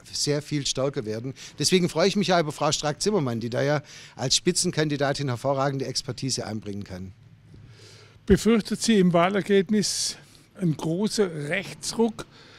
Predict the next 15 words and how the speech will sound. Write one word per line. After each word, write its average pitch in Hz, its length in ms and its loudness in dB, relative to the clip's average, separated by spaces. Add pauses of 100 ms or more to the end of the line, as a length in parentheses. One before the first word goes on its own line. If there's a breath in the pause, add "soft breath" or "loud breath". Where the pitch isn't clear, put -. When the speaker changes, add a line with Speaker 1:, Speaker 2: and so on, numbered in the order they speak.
(160 loud breath)
Speaker 2:
Besinnung 214 540 4
auf, 165 320 -2
was 156 240 -6
weiß 175 240 -4
ich, 220 180 -2
das - 220 -2
eigene 185 480 0
Volk, 196 360 0
den 190 160 -2
Nationalstaat, 175 1040 -4
so 180 200 -2
wie 185 120 0
Amerika, 180 720 -4
America 170 480 -6
First? 190 560 -6